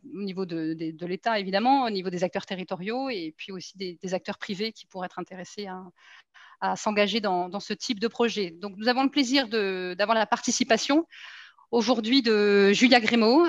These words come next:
Merci beaucoup, Julia, euh, de nous avoir rejoints, chef de projet agriculture et forêt, euh, chez I four C. Merci de nous avoir accompagnés aussi, euh,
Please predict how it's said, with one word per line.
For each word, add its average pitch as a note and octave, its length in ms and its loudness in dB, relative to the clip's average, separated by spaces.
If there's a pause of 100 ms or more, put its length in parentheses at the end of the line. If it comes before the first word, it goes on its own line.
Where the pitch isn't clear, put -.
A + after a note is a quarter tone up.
Merci G#3 360 0
beaucoup, A#3+ 360 2
Julia, G#3 560 6
euh, - 20 6
de F#3+ 120 2
nous G3+ 180 2
avoir G3 240 4
rejoints, A3 440 8
chef B3 180 4
de G#3 80 2
projet G3+ 260 2
agriculture G3 480 2
et G3 40 0
forêt, F#3+ 380 0
euh, E3+ 140 2
chez - 180 0
I F3 100 4
four - 220 -4
C. A#3+ 380 2 (420)
Merci F#3+ 380 0
de G3+ 100 4
nous F3+ 80 2
avoir F3 180 6
accompagnés F#3 480 2
aussi, F3 360 -2
euh, E3 160 0